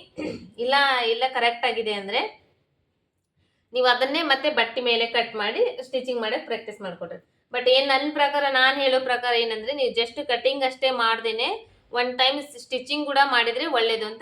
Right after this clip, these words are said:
ನಾನು ಹೇಳ್ತೀನಿ. ಒನ್ ಟೈಮ್ ಯಾಕೆ, ಎಷ್ಟು ಟೈಮ್ ನೀವು ಮಾಡಿದ್ರು ನಿಮಗೆ ಒಳ್ಳೇದು, ಅದು ಪರ್ಫೆಕ್ಟ್ ಆಗ್ಬಿಡ್ತೀರಿ, ಮತ್ತೆ ಮರೆಯಂಗಿಲ್ಲ. ಇವತ್ತು ನೋಡಿದ್ವಿ, ಇವತ್ತು ಕಲ್ತ್ವಿ,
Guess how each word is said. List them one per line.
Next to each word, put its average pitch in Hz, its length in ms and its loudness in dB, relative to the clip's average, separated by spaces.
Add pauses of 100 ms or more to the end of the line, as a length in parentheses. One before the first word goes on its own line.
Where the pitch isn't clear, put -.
ನಾನು 226 140 -4
ಹೇಳ್ತೀನಿ. 190 340 -8
ಒನ್ 214 240 -6
ಟೈಮ್ 233 200 0
ಯಾಕೆ, 214 460 -2
ಎಷ್ಟು - 280 -10
ಟೈಮ್ 233 200 0
ನೀವು 220 180 -4
ಮಾಡಿದ್ರು 208 380 -2
ನಿಮಗೆ 240 360 0
ಒಳ್ಳೇದು, 196 400 -2
ಅದು 233 140 -6
ಪರ್ಫೆಕ್ಟ್ 240 460 -4
ಆಗ್ಬಿಡ್ತೀರಿ, 202 480 -4 (480)
ಮತ್ತೆ 359 220 2
ಮರೆಯಂಗಿಲ್ಲ. 294 600 4 (220)
ಇವತ್ತು 262 320 0
ನೋಡಿದ್ವಿ, 302 420 0
ಇವತ್ತು 254 280 -2
ಕಲ್ತ್ವಿ, 254 460 0